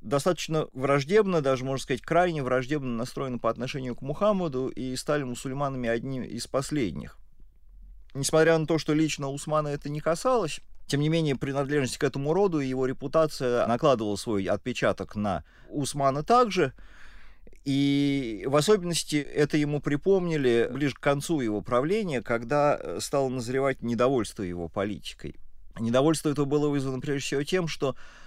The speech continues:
Усман расставлял своих родственников, вот этих самых омейядов, на ключевые посты в халифате. В частности, представитель рода омейядов Муавия стал наместником богатейшей провинции Сирия.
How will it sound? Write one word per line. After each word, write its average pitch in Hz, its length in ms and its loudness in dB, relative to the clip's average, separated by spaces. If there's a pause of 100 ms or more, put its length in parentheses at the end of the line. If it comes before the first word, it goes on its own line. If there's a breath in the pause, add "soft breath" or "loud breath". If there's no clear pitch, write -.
(140)
Усман 131 540 2 (360 loud breath)
расставлял 123 840 2
своих 131 300 0
родственников, 160 580 0
вот 113 160 -4
этих 110 180 -8
самых 110 320 -4
омейядов, 151 520 0
на 123 120 -4
ключевые 123 460 -6
посты 120 340 -6
в - 40 -18
халифате. 185 580 -2 (520 soft breath)
В - 60 -18
частности, 113 640 0 (400 soft breath)
представитель 127 840 0
рода 123 360 4
омейядов 110 500 2
Муавия 110 460 2
стал 113 240 -2
наместником 107 600 -4
богатейшей 104 640 -2
провинции 104 720 -4 (380 soft breath)
Сирия. 185 600 2